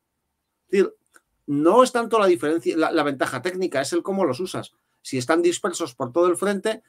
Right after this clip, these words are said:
no sirven. Si ya has montado a toda velocidad, me parece que se montaron treinta divisiones acorazadas. Pero ¿de qué sirven si no hay un mando que sepa usarlas? Si no son divisiones realmente, son montones de tanques.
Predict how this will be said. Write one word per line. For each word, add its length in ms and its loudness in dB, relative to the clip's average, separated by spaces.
no 180 0
sirven. 420 -2
Si 200 0
ya 100 6
has 80 2
montado 540 2
a 80 -6
toda 180 6
velocidad, 560 4
me 220 -12
parece 240 -10
que 100 -12
se 100 -10
montaron 440 -6
treinta 420 0
divisiones 400 -2
acorazadas. 640 -6
Pero 220 -2
¿de 120 -6
qué 120 0
sirven 360 0
si 160 -4
no 100 4
hay 120 6
un 140 4
mando 260 2
que 100 -8
sepa 220 -2
usarlas? 500 -6
Si 180 -4
no 100 2
son 160 0
divisiones 520 2
realmente, 520 -4
son 300 -2
montones 440 -2
de 100 -4
tanques. 500 -6